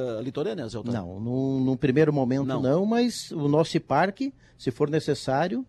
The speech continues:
Speaker 2: para fazer as colaborações para a construção do projeto, viabilidade do projeto,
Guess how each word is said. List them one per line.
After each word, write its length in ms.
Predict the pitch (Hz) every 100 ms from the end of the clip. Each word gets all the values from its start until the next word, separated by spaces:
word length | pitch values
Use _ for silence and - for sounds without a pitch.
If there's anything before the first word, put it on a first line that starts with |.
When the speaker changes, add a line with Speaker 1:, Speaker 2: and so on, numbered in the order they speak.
| -
Speaker 2:
para 220 | 131 131
fazer 340 | - 120 165
as 100 | 175
colaborações 960 | - 151 143 143 131 - 147 151 - - -
para 180 | 135
a 40 | 135
construção 460 | 131 117 113 139
do 80 | 127
projeto, 580 | 101 104 90 135 156 110
viabilidade 720 | 120 123 113 104 127 139 113 - - -
do 140 | 117 135
projeto, 600 | 151 120 123 139 -